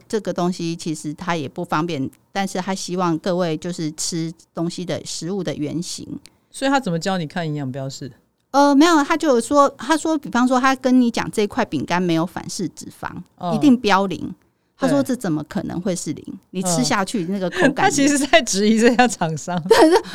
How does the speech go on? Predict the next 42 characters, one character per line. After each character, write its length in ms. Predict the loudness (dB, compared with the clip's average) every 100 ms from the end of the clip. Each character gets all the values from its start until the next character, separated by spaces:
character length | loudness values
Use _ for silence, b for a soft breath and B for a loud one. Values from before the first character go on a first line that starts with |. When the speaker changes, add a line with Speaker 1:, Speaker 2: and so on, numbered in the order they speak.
| B
Speaker 1:
哦， 160 | 4 4
他 160 | 4
是 160 | 4 6
没 60 |
有 120 | 8 8
特 220 | 8 6
别 240 | 6 4
指 320 | 2 0 2
明 160 | 2 4
哪 160 | 4 4
一 100 | 4
家 140 | 4
厂 180 | 2 0
商， 200 | 0 2
Speaker 2:
嗯。 20 |
Speaker 1:
但 140 | 2
是 80 | 4
他 160 | 4 2
就 160 | 0
是 120 | 0 -2
强 280 | -2 -4
调 200 | -2 -2
希 200 | -2 -2
望 260 | 0 0 0
你 80 | 0
们 180 | 0 -2
就 120 | -4
是 160 | -6
吃 180 | -6 -4
得 100 | -4
健 240 | -2 -2 -4
康， 240 | 0 0
Speaker 2:
嗯。 20 | 0
Speaker 1:
然 80 |
后 140 | 0 0
减 200 | 0 0
少 200 | 0 -2
油 180 | -4 -6
分 260 | -4 -2
的 120 | -4
摄 240 | -4 -6 -6
取， 360 | -8 -12 -12